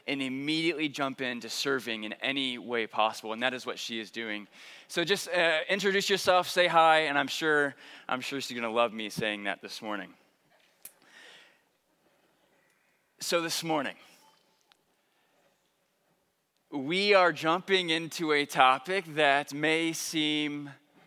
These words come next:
ironic for me. A twenty-nine-year-old single man has been asked to open the series on family.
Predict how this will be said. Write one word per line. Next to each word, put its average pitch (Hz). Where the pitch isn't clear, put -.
ironic 202
for 202
me. 190
A 139
twenty-nine-year-old 202
single 185
man 165
has 180
been 170
asked 185
to 190
open 208
the 180
series 165
on 147
family. 135